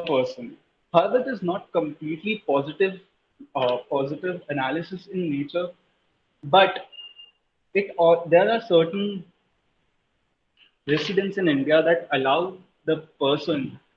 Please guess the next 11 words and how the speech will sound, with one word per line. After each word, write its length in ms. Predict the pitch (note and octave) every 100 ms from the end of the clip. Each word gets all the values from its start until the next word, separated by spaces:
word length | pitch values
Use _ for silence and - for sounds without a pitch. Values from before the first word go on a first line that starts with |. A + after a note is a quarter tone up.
| _ - _
to 120 | G3 F3+
make 400 | D3 D3 E3+ D#3+
the, 300 | G3 F#3+ - _ _ _ _
to 180 | G3 F#3+ D#3
deprive 560 | D3+ D3+ D3 D3+ F#3 G3
the 120 | -
people 360 | E3+ D#3 E3+
of 140 | E3 D#3+
their 100 | F3
fundamental 680 | C#3+ C#3 D3+ D#3 D#3+ F3 D3+
rights 260 | C3+ D3+